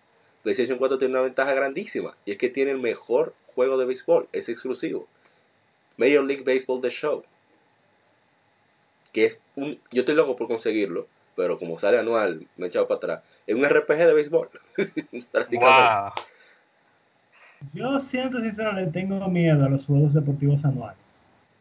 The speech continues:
Speaker 1: Sí,
Speaker 3: Debido
Speaker 1: por
Speaker 3: a la
Speaker 1: eso.
Speaker 3: presencia de, de E A Sports.
Speaker 1: Sí, sí, sí,
Speaker 3: Sí.
Speaker 1: por, por eso me he hecho el loco. Yo, no, no, no, yo, pongan eso para después.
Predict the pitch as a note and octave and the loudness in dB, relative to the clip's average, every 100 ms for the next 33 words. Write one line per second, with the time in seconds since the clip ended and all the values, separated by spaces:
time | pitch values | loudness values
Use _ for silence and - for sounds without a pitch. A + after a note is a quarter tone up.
0 | _ A#2 C#3 C#3+ C#3+ D#3 C3 A#2 - - | _ 2 4 6 8 6 6 2 -2 -2
1 | D3+ D#3 - C#3+ C3+ C3+ C#3 C#3 C#3+ C#3+ | 2 2 0 -2 -2 -2 0 6 6 6
2 | C3+ C3 - C3 A#2 - _ - _ _ | 4 -2 -10 -12 -12 -18 _ -20 _ _
3 | _ A2+ - - - - F#2 - - - | _ -6 -4 -6 -6 -2 -2 -4 -14 0
4 | G2+ G#2 B2+ C3 C3 B2+ C3+ - F2 F#2+ | 4 4 2 0 0 -2 -2 -4 -4 -6
5 | A#2+ B2+ A#2+ G#2+ G2 G#2+ G#2 - _ - | -6 -8 -8 -10 -10 -12 -14 -18 _ -20
6 | _ - D3 B2 - - F2 - C#2 | _ -12 -8 -8 -4 0 0 -2 -12